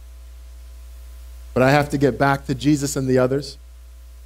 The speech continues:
Um, they said something about waiting for Jesus at Jerusalem until we're endued with power from upon high.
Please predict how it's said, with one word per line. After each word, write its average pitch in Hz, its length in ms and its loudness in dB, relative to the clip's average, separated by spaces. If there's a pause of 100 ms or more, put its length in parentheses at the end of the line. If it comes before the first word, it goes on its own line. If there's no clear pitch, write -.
(2250)
Um, 123 200 2
they 127 100 6
said 170 260 2
something 156 400 2
about 131 440 4 (400)
waiting 151 340 4
for 143 220 2
Jesus 139 640 0 (340)
at 131 220 -6
Jerusalem 156 560 -2 (1400)
until 139 260 0
we're 123 160 4
endued 120 300 2
with 135 180 -2
power 131 380 -2 (1000)
from 127 100 -6
upon 123 300 -2
high. 131 360 -2